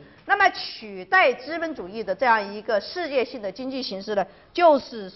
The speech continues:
共产主义这样一个经济形式。所以共产主义在这两个层面上的内容，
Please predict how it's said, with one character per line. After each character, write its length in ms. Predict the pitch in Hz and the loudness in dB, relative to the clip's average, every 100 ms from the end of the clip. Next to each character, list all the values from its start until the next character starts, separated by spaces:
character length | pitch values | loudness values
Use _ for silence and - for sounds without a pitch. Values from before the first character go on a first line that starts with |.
| - - | -18 -8
共 240 | 349 262 | -6 -4
产 200 | 302 202 214 | -2 -2 -4
主 160 | 160 | -10
义 140 | 190 180 | -10 -2
这 100 | 233 | 0
样 160 | 190 | 0
一 80 | 180 | -2
个 100 | 180 | -6
经 160 | 180 233 | -6 -8
济 140 | 220 | -10
形 180 | 185 170 | -10 -12
式。 180 | 208 196 - - | -12 -14 -18 -20
所 160 | - 403 | -6 -2
以 160 | 381 302 | 0 0
共 240 | 403 392 | -2 -2
产 240 | 381 294 | 0 0
主 160 | 285 190 | 0 -8
义 180 | 240 226 | -6 -8
在 280 | 277 302 233 | -2 0 0
这 200 | 359 311 | -2 -4
两 360 | 240 175 151 | -2 -4 -4
个 160 | 202 330 | 4 4
层 240 | - 240 | 4 -10
面 240 | 208 254 233 | -4 -4 -4
上 280 | - 269 214 | -2 -4 -2
的 120 | 180 | -6
内 260 | 175 320 247 | 0 2 2
容， 200 | 185 | -2